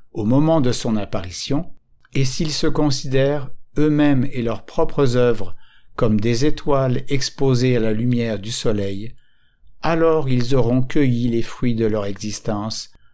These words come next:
autrement, le titre d'étoile ne s'appliquera pas à eux.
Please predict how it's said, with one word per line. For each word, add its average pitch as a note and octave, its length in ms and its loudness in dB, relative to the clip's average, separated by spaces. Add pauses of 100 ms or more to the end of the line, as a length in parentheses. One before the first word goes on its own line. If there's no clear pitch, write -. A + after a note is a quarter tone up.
(140)
autrement, A#2+ 720 -2 (280)
le A2 220 -2
titre A2+ 380 0
d'étoile A2 560 -2
ne A2 80 -2
s'appliquera B2+ 840 -2
pas A2+ 240 0
à F#2 140 -10
eux. - 200 -14